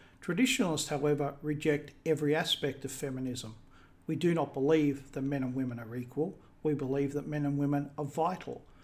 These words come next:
They are vital because each sex has different attributes and abilities. Men and women are not interchangeable. They are unique,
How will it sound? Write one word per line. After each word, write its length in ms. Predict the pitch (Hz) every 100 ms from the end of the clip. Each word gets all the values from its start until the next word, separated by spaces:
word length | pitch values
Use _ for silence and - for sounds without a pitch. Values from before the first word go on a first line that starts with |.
| - -
They 160 | 147 139
are 80 |
vital 460 | 127 131 143 147 180
because 420 | 151 147 139 135 -
each 260 | 175 175
sex 480 | - - 151 151 -
has 220 | - 156 117
different 400 | 160 160 160 -
attributes 680 | 147 147 147 131 143 143 - -
and 140 | 156
abilities. 680 | 135 151 139 147 143 117 - - - - - -
Men 160 | 147 147
and 120 | 139
women 340 | 147 151 151 156
are 60 |
not 320 | 156 170 - -
interchangeable. 840 | 147 - - 143 139 127 123 117 - - -
They 140 | 156
are 140 | 175 139
unique, 640 | 139 151 175 131 - -